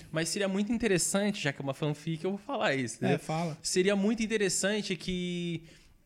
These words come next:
Speaker 1: no meio de tudo isso, é, o John Jones, por ser um, um cara extremamente inteligente, muito filha da puta,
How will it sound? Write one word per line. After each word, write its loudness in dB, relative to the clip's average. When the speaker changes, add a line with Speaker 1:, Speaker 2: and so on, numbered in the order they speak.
Speaker 1:
no 4
meio 6
de 0
tudo 0
isso, 2
é, 2
o 4
John 4
Jones, 0
por -6
ser 2
um, 0
um -4
cara 2
extremamente 2
inteligente, -4
muito -2
filha -6
da -4
puta, 2